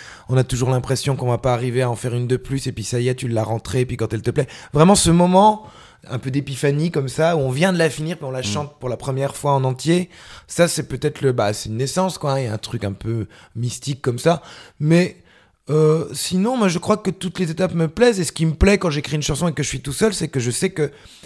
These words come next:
Speaker 1: vu que le métier est fait comme ça, fatalement, ça je vais l'emmener en studio et travailler avec des musiciens. Donc,
Speaker 2: Mm.
Speaker 1: si j'étais tout le temps tout seul, et si je faisais tout tout seul, ça m'emmerderait profondément, j'ai horreur de ça, j'ai jamais voulu, euh, écrire un roman, par exemple. J'ai des copains qui sont écrivains, je trouve que c'est un métier terrifiant d'ennui.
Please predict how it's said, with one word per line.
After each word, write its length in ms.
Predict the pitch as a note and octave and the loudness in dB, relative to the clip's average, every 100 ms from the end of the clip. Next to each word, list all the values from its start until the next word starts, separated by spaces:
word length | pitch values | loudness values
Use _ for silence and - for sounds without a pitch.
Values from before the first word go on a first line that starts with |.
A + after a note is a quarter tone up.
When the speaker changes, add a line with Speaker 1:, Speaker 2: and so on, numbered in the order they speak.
| - C#3 | -12 -6
Speaker 1:
vu 100 | D#3 | -2
que 80 | D3+ | 0
le 40 | |
métier 220 | C#3+ D3+ C3+ | 0 0 0
est 20 | |
fait 120 | C#3+ | 0
comme 120 | C3 | -4
ça, 160 | B2+ G#3+ | -4 -4
fatalement, 420 | D#3 C#3 C#3 F#3 | -2 -4 -2 -2
ça 180 | F#3 F3+ | -2 -4
je 80 | D3+ | -4
vais 60 | |
l'emmener 200 | C3 B2+ B2 | -6 -6 -8
en 60 | |
studio 640 | B2 - C3+ E3+ G3+ G#3 - - - _ | -10 -14 -4 2 2 2 -8 -20 -20 _
et 80 | E3+ | -6
travailler 280 | - E3 D3+ | -2 0 2
avec 180 | C#3+ C3+ | 0 -2
des 100 | C#3 | -4
musiciens. 760 | C3+ C3 C#3 - F3+ F#3+ G3 G3 - _ - | -4 -6 -8 -6 -4 -2 -2 -6 -20 _ -6
Donc, 280 | D3+ F3 - | -4 -4 -8
Speaker 2:
Mm. 40 | F2+ F2 - | -14 -14 -12
Speaker 1:
si 140 | - | -4
j'étais 220 | E3+ F#3+ | -2 -2
tout 100 | F3+ | -4
le 60 | E3+ | -2
temps 120 | F#3+ | -2
tout 120 | D#3+ C#3 | -2 -2
seul, 240 | G3 F#3 | 0 2
et 40 | |
si 120 | C3+ B2 | 0 -2
je 60 | |
faisais 120 | B2+ | -2
tout 120 | B2+ B2+ | -2 -6
tout 120 | C3 | -6
seul, 180 | G3+ F#3+ | -6 -4
ça 100 | D3+ | -4
m'emmerderait 480 | B2+ B2+ B2+ C3 C3 | -4 -4 -4 -4 -4
profondément, 500 | C3+ A#2+ B2+ C#3 F3+ | -6 -4 -2 0 2
j'ai 100 | C3+ | 2
horreur 140 | A#2+ B2 | 0 -2
de 80 | |
ça, 220 | A#2+ D#3 D3 | -2 -2 -2
j'ai 140 | A#2 | -4
jamais 200 | A2 A#2 | -6 -6
voulu, 380 | A2+ A#2+ B2 C#3+ | -6 -6 -4 -2
euh, 100 | A2 - - - - - - _ - | -4 -6 -20 -20 -20 -20 -20 _ -14
écrire 220 | - G#2+ | -4 -2
un 60 | A2 | 2
roman, 340 | A2+ A#2+ A#2 | 4 6 4
par 140 | - G2+ | 2 0
exemple. 220 | A2+ C3+ | 0 -2
J'ai 60 | G2+ | -4
des 100 | G2 | -6
copains 240 | F#2+ B2+ | -4 -4
qui 100 | - | -4
sont 120 | A#2 | -6
écrivains, 380 | G2 - A2 B2+ | -6 -8 -4 -4
je 60 | A#2+ | -4
trouve 120 | - | -10
que 80 | - | -10
c'est 80 | G2+ | -8
un 40 | |
métier 220 | G#2 - A2 | -8 -6 -4
terrifiant 600 | C#3 C3 G#2+ - C3+ A#2 | -2 -2 -4 -4 -2 -2
d'ennui. 540 | A2+ A2+ B2+ D#3 D#3+ | 0 2 4 4 2